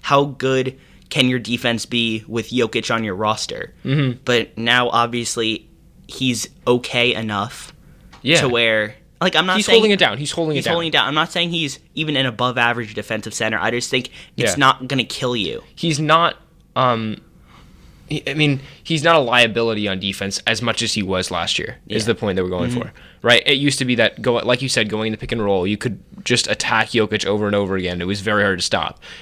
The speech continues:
Speaker 2: As great of a playmaker as he is, as, you know, versatile of a scorer as he is, he was a bit of a liability on defense. And so it's a, it's a huge difference that Paul Millsap is back and that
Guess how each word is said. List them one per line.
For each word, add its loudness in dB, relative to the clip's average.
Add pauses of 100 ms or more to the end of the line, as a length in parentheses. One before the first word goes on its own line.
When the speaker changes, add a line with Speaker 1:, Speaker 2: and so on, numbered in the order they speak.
Speaker 2:
As 2
great 2
of 0
a 2
playmaker 0
as 0
he 0
is, 0 (300)
as, -2 (440)
you -2
know, 2
versatile 2
of 0
a 0
scorer 2
as 0
he 0
is, -2 (540)
he -2
was 2
a -2
bit 4
of 2
a 0
liability 0
on -8
defense. -12 (500)
And 2
so 0
it's -2
a, -2
it's 4
a 2
huge 0
difference 0
that -2
Paul 0
Millsap 0
is -6
back 2
and 4
that 2